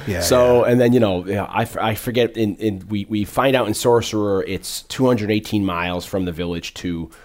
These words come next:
Speaker 2: where the oil derrick is. We don't really know how long it is, but we figure it's the same in the other movie. So that's why you have two drivers to take over, one has to sleep. But they're a distance away from each other, so if one goes up, you still have the other one is okay, and they have a chance of making it there. So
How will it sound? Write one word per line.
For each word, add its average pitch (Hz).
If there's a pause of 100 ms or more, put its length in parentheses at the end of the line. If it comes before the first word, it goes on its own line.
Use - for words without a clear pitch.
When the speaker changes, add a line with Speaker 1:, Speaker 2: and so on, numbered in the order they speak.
(120)
Speaker 2:
where 90
the 87
oil 85
derrick 82
is. 78
We 98
don't 101
really 95
know 85
how 90
long 90
it 80
is, 76
but 82
we 82
figure 85
it's -
the 82
same 82
in 78
the 82
other 78
movie. 76 (260)
So 107
that's 107
why 98
you 90
have 87
two 101
drivers 85
to -
take 87
over, 80
one 78
has 76
to -
sleep. 87 (400)
But 120
they're 110
a 107
distance 120
away 143
from 131
each 113
other, 101
so 98
if 92
one 110
goes 95
up, 113
you 95
still 101
have 87
the 90
other 104
one 85
is 78
okay, 87
and 85
they 95
have 82
a -
chance 82
of 80
making 110
it 76
there. 71 (360)
So 107